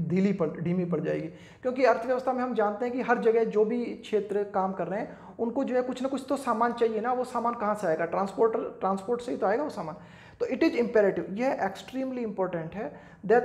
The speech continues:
authorities, कि भाई जो विभिन्न संबंधित अधिकारी हैं वे क्या करें, ये जो भी speed breakers हैं on the path back to normalcy, normalcy का मतलब है सामान्य, सामान्य स्थिति,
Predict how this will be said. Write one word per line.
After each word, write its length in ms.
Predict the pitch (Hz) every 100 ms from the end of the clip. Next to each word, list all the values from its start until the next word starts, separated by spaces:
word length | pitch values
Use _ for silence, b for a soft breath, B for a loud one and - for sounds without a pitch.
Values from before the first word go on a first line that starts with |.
| -
authorities, 520 | 185 - 185 175 233
कि 100 | -
भाई 120 | 220
जो 120 | 220 214
विभिन्न 380 | 175 196 208
संबंधित 460 | 202 196 180 185 180
अधिकारी 380 | 165 165 151 160
हैं 460 | 202 269 - - -
वे 100 | 233
क्या 180 | 240 220
करें, 200 | 214 254
ये 180 | 247 233
जो 180 | 190
भी 160 | 214 240
speed 320 | - 220 214
breakers 420 | 180 180 180 180 170
हैं 120 | 139 B B -
on 220 | 190 202
the 80 | 214
path 360 | - 175 208 214 170
back 240 | 170 170 175
to 120 | 202
normalcy, 500 | 180 156 156 151 151 165
normalcy 380 | 175 190 190 196
का 80 |
मतलब 200 | 165 -
है 60 | 156
सामान्य, 680 | - 185 175 175 165 170 -
सामान्य 400 | - 190 190 180
स्थिति, 300 | - 170 151